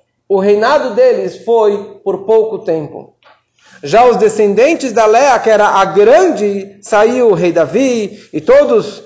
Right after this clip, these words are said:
os descendentes da casa de Judá, Moshe Rabbeinu, o Samuel, Yeshaya, vários reis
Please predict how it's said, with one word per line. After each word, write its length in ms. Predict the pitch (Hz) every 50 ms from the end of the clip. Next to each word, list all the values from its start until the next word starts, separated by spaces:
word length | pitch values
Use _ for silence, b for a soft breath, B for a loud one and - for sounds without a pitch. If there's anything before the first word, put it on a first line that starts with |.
| b b b
os 160 | 180 175 160
descendentes 680 | 160 202 202 208 196 190 190 208 247 277 269 185 220 202
da 120 | 190 185
casa 380 | 180 - 226 247 247 208 214 202
de 160 | 170 180 185
Judá, 480 | 180 170 160 170 240 247 240 226 214 196
Moshe 260 | 175 165 151 - 190
Rabbeinu, 720 | 165 170 160 151 240 254 247 233 208 196 170 160 151 - B B B
o 100 | B 170
Samuel, 580 | 165 - 185 185 196 214 254 262 240 214 196 180
Yeshaya, 680 | 175 165 - - 202 208 226 247 247 233 - - - - - - - _ -
vários 540 | 175 165 202 233 269 277 269 220 - - - -
reis 600 | 185 180 214 254 247 214 196 - - - - -